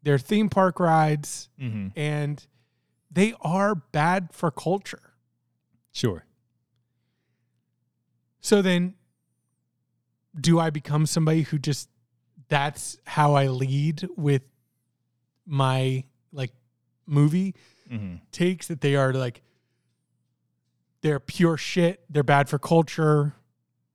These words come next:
Speaker 1: you know? Or do I do what I do now, which is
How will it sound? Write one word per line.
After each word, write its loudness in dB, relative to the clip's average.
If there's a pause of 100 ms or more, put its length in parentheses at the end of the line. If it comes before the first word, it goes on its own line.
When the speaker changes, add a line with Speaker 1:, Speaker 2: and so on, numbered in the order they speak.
(140)
Speaker 1:
you 4
know? 0
Or 6
do 4
I 4 (460)
do 6
what 6
I 6
do 6
now, 6
which 2
is -2